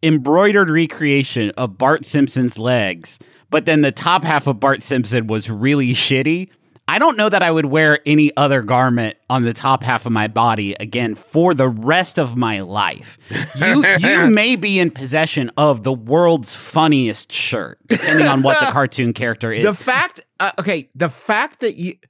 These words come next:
Speaker 3: folks, is there a picture, Travis?
Speaker 2: No, there was no picture.
Speaker 3: Y'all, you have to send a picture.
Speaker 2: Now, they did give some additional details.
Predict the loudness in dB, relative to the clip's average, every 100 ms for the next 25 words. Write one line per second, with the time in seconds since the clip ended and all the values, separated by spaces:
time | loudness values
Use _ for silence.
0 | _ _ -2 0 0 -4 -14 -16 _ _
1 | _ _ _ _ _ -4 -2 -4 -2 -4
2 | -4 -6 -2 -2 -2 -6 -10 -14 -2 2
3 | 2 0 -2 0 0 0 0 -4 -4 0
4 | 2 2 0 -2 -8 -4 -4 -4 -2 -2
5 | -4 -10 -6 -2 -2 -2 -6 -6 -2 0
6 | 0 -2 0 2 2 2 0 2 -2 0
7 | 0 0 0 0 -2 0 -2 0 -2 -4
8 | -12